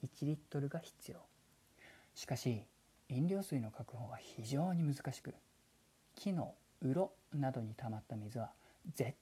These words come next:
対に口にしてはいけません。川や海などの水源から水を運び、蒸留することで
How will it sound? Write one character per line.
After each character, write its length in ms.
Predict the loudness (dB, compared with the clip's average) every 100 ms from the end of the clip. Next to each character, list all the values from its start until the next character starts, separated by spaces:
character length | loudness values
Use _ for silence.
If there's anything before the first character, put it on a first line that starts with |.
| -2
対 180 | 0 0
に 100 | -2
口 260 | -6 -2
に 100 | -2
し 100 | 0
て 100 | 0
は 80 | 0
い 40 |
け 100 | 0
ま 120 | -2 -2
せ 100 | -8
ん。 80 | -12 _ _ _ _ _ _ _ _ _ _ _ _ _ _ _ _ -20 _ _ -20 -20 _ -14
川 440 | -4 -2 0 0
や 240 | -2 -4 -10 _ -2
海 280 | 2 4 4
な 140 | 0 -4
ど 120 | -8
の 140 | -10
水 320 | -12 -4 0 2
源 260 | 0 -2
か 140 | -4 -4
ら 160 | -4 -6
水 300 | -6 -2 0
を 80 | 0 -2 -2
運 80 | -2
び、 160 | -2 -6 -14 _ _ _ -20 -20 -20 _ 0
蒸 360 | 4 4 2
留 260 | 2 2 0
す 180 | -2 -2
る 80 | -2
こ 160 | -2
と 140 | -4 -2
で 160 | -4